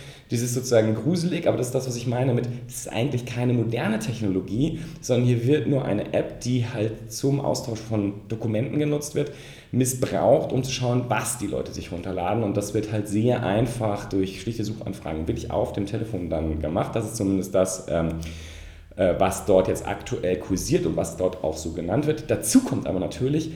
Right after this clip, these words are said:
dass es schon ausreicht, diese App überhaupt zu installieren, weil sie halt gerade in de-, also von dieser muslimischen Minderheit sehr stark genutzt wird,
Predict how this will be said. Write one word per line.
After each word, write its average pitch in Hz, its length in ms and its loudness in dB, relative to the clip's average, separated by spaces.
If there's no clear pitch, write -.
dass 135 200 6
es - 100 2
schon - 240 0
ausreicht, - 560 4
diese 123 240 0
App 190 160 4
überhaupt 165 320 4
zu - 100 0
installieren, - 600 -6
weil 117 340 6
sie 147 180 0
halt 120 160 0
gerade 95 380 2
in 98 420 2
de-, 101 160 4
also 98 180 0
von 117 260 0
dieser 104 260 0
muslimischen 113 580 0
Minderheit 95 500 0
sehr 85 180 -2
stark 90 260 -8
genutzt 107 320 -2
wird, 110 160 0